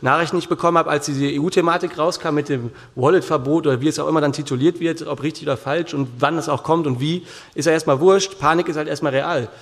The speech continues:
Weil was passiert, wenn die Regierungen das doch nicht annehmen? Gegenargument wird sicherlich wieder der Grenznutzen sein, weil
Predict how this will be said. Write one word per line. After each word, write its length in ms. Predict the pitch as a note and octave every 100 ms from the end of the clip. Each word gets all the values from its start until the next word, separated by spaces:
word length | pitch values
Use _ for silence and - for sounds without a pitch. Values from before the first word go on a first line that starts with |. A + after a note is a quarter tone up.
| - _ -
Weil 100 | C3
was 160 | D#3
passiert, 280 | D#3+ - D#3
wenn 420 | D3+ C#3+ C#3+ D3+
die 80 | C3+
Regierungen 500 | C#3+ C3 E3 D#3+ D3
das 140 | C3
doch 180 | F3+ G3
nicht 160 | F3 B2+
annehmen? 420 | C3+ B2+ D3 D#3+ - - _ _ _ C3
Gegenargument 720 | D3+ E3 D#3 D3+ D#3 D#3 - -
wird 180 | C3+ C3+
sicherlich 240 | C#3+ C3+
wieder 140 | C#3+ C3+
der 80 |
Grenznutzen 560 | B2+ C#3+ D3+ E3+ E3 D#3+
sein, 300 | D3 D3+ F3 E3+ - - _ -
weil 280 | C3+ D3